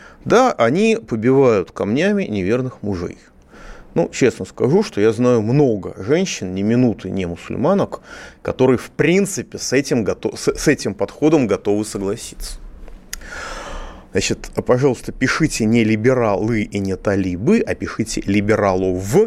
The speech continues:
и талибов, иначе робот не распознает, мне потом вручную придется считать. Вот. Мы знаем, что они,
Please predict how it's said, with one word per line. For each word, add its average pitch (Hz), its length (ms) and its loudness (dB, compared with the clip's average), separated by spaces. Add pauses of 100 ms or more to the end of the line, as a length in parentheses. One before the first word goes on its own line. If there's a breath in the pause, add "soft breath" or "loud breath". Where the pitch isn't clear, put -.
и 107 80 -6
талибов, 110 640 0 (400)
иначе 113 380 0
робот 117 300 2
не 107 160 2
распознает, 110 600 0
мне 107 120 0
потом 101 260 -4
вручную 98 360 -2
придется 92 400 -2
считать. - 460 -12 (880 loud breath)
Вот. - 320 0
Мы 220 320 4
знаем, 202 440 2
что - 320 0
они, 185 500 4